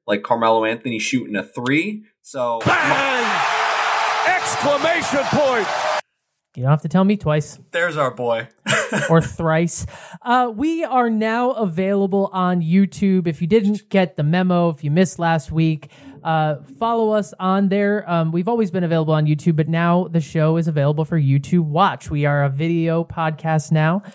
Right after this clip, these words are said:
Speaker 3: You can see us. You can see our smiling faces. I've got pictures of the brewery every week behind me, which is, uh, which is fun for everyone. This
Speaker 1: I've
Speaker 3: week
Speaker 1: got
Speaker 3: we
Speaker 1: fun
Speaker 3: got
Speaker 1: coasters and stickers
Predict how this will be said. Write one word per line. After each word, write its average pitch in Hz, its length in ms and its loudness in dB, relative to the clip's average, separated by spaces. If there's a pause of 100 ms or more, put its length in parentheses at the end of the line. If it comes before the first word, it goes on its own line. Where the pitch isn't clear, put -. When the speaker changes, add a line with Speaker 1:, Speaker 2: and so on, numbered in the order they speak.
(260)
Speaker 3:
You 160 160 6
can 147 220 4
see 147 480 2
us. 220 340 2
You 165 80 0
can 151 140 4
see 151 160 -2
our 135 100 4
smiling 131 400 -2
faces. 196 760 0 (260)
I've 165 220 -2
got 160 400 -2
pictures 160 380 0
of 139 100 0
the 139 60 -4
brewery 220 460 -2
every 202 280 0
week 202 240 -2
behind 196 340 2
me, 196 160 4
which 170 220 0
is, 160 300 2
uh, 156 280 0
which 156 220 0
is 156 100 0
fun 170 240 4
for 156 160 -4
everyone. 180 460 0 (240)
This 151 100 4
Speaker 1:
I've 120 80 -2
Speaker 3:
week 165 80 6
Speaker 1:
got 156 100 2
Speaker 3:
we 170 80 2
Speaker 1:
fun 156 200 2
Speaker 3:
got 143 100 -12
Speaker 1:
coasters 160 760 -2
and 123 120 -6
stickers 151 840 -2